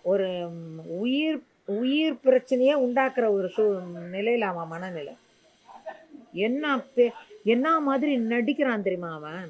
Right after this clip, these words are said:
நாயி? கெட்டவன்ப்பா அவன்லாம், சமூகத்துல தீய சக்தி அவன்லாம், தீய சக்தி. அவன் இவ்வளவு சிறு வயசா இருக்கிறான், ஆனா என்-, என்கிட்ட சாபம் வாங்கிக்கிறான்.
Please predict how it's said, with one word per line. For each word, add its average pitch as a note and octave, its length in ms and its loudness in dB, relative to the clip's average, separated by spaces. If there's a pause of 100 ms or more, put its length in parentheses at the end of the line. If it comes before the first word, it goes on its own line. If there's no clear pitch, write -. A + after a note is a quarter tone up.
நாயி? D#3+ 520 -6 (800)
கெட்டவன்ப்பா A3+ 600 -4
அவன்லாம், D3 480 -10 (580)
சமூகத்துல G3 920 0
தீய C4 240 0
சக்தி F#3+ 420 -2
அவன்லாம், C3+ 360 -8 (680)
தீய G#3 220 -4
சக்தி. - 460 -12 (720)
அவன் F3 180 -6
இவ்வளவு E3+ 280 2
சிறு B3 300 2
வயசா G3+ 320 2
இருக்கிறான், E3+ 400 -2
ஆனா E3+ 120 -8
என்-, D3+ 360 -8
என்கிட்ட E3 280 -8
சாபம் E3 460 -8
வாங்கிக்கிறான். B2 340 -16